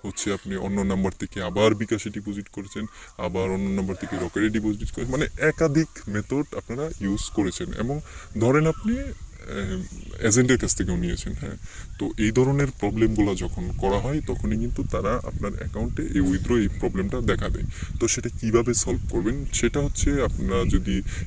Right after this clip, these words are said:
এই প্রবলেমগুলো পড়ে থাকেন, তাহলে আপনারা চেষ্টা করবেন আপনি যে, আহ, মেথড দিয়ে আপনি ডিপোজিট করেছিলেন, সেই মেথডে উইথড্র করতে। যদি উইথড্র না হয়, সেক্ষেত্রে হচ্ছে আপনি আবার ডিপোজিট করতে পারেন। ডিপোজিট করার পরে আপনারা সেখানে, মানে, আপনার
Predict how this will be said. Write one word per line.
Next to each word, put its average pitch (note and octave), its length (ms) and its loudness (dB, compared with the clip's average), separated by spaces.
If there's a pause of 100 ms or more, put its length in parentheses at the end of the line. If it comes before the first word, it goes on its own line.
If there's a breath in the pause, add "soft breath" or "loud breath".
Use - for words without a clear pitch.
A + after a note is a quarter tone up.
এই F#2+ 240 4 (120)
প্রবলেমগুলো A2 640 4 (160)
পড়ে C#3 160 6
থাকেন, - 440 2
তাহলে - 280 4
আপনারা - 280 6
চেষ্টা - 300 4
করবেন D3 280 6
আপনি - 200 4
যে, G#2 440 6
আহ, - 680 2
মেথড - 440 8
দিয়ে B2 260 6
আপনি F#2+ 200 -2
ডিপোজিট F2+ 400 -4 (100)
করেছিলেন, C3+ 460 4
সেই G#2+ 240 4
মেথডে - 340 6
উইথড্র - 300 4
করতে। - 240 6
যদি - 280 8
উইথড্র - 280 4
না - 200 4
হয়, - 300 6
সেক্ষেত্রে - 400 4
হচ্ছে - 260 6
আপনি - 200 2
আবার F2 160 4
ডিপোজিট - 440 4
করতে - 220 4
পারেন। D3 240 2
ডিপোজিট - 400 8
করার A2 180 4
পরে D3+ 200 2 (320 loud breath)
আপনারা A#2 320 4
সেখানে, - 440 4 (300 loud breath)
মানে, F3+ 360 2 (140)
আপনার - 240 0